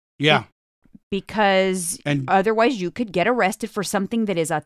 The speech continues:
Speaker 2: thousand percent legal in America.
Speaker 1: Didn't, uh, not to get too off topic, but didn't those, uh, Sex and the City girls go, like, to a Middle Eastern country and they're being stupid, like, playing around, not, not respecting the laws or not wearing the hijab
Speaker 2: I
Speaker 1: or
Speaker 2: don't know.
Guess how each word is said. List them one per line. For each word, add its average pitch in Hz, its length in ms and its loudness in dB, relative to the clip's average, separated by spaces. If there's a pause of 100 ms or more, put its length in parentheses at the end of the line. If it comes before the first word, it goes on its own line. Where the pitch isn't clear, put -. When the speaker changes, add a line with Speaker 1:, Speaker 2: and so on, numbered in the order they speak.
Speaker 2:
thousand 247 380 0
percent 214 400 -2
legal 165 480 -2
in 160 80 0
America. 131 520 -6
Speaker 1:
Didn't, 214 360 -8
uh, 254 300 -8
not 185 240 -8
to 175 40 -10
get 151 200 -6
too 170 120 -2
off 139 140 -6
topic, 143 320 -6
but 113 140 -14
didn't 196 240 -10
those, 190 300 -8
uh, 143 220 -8 (1160)
Sex - 280 -10
and 156 100 0
the 139 40 -2
City 170 280 -2
girls 160 260 -2
go, 147 100 -2
like, 143 200 -4
to 147 140 -2
a 117 60 -2
Middle 143 200 0
Eastern 143 220 -2
country 151 320 -4
and 131 60 -2
they're 127 100 -2
being 120 240 -2
stupid, 151 500 -2
like, 110 160 -10 (100)
playing 135 260 -2
around, 135 340 0
not, 113 220 -10
not 123 160 -6
respecting 120 420 -6
the 110 80 -4
laws 123 340 -4
or 110 40 -4
not 117 180 -4
wearing 120 140 -2
the 110 80 -2
hijab 110 640 -6
Speaker 2:
I 220 120 6
Speaker 1:
or - 40 8
Speaker 2:
don't 277 180 2
know. 240 420 2